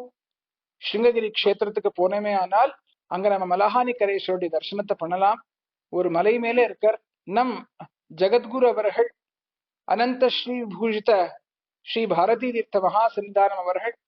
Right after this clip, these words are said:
அந்த மலைக்கு ஈஸ்வரகிரி அப்படிங்கூடி ஒரு பெயர் வைத்திருக்கார். எல்லோரும் அதை ஈஸ்வரகிரி அப்படின்னு தான் அழைக்கணும் அப்படிங்கிறதாவும்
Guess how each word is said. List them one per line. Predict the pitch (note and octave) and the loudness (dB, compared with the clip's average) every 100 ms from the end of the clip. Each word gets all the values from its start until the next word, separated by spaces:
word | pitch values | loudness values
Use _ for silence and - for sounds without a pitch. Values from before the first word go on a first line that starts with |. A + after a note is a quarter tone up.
| _ _ | _ _
அந்த | - G3 F#3 | -6 -2 0
மலைக்கு | F#3+ B3+ C4+ G3 F#3 - _ _ _ _ _ _ _ | 2 0 0 -2 -2 -6 _ _ _ _ _ _ _
ஈஸ்வரகிரி | G3 C4 C4 D4 C#4 C4+ G#3 G#3 A#3+ - _ _ _ _ | -4 0 2 4 4 4 0 -6 -6 -12 _ _ _ _
அப்படிங்கூடி | - G#3 G#3 G#3+ A#3 | -2 0 0 0 4
ஒரு | B3+ - | 4 2
பெயர் | F#3+ G3+ G3 | 0 0 0
வைத்திருக்கார். | F3+ G3+ F#3 G#3+ A#3+ - _ _ _ _ - | 0 -2 2 2 0 -4 _ _ _ _ -6
எல்லோரும் | E3+ G3 A3+ A#3+ C4+ D4 | -4 2 4 4 4 0
அதை | B3 G#3+ | -2 -2
ஈஸ்வரகிரி | C4 C4 C#4 C4 B3 A3 B3 - | -6 -2 2 4 2 -4 -8 -10
அப்படின்னு | F#3 G3 G#3 | -6 -4 0
தான் | A3+ F#3+ | 2 2
அழைக்கணும் | A3 C4 C4+ C#4 C4+ | 0 2 0 2 0
அப்படிங்கிறதாவும் | A3+ G#3+ G#3 G3+ G#3 C4 C4 | -4 -4 -2 2 4 4 2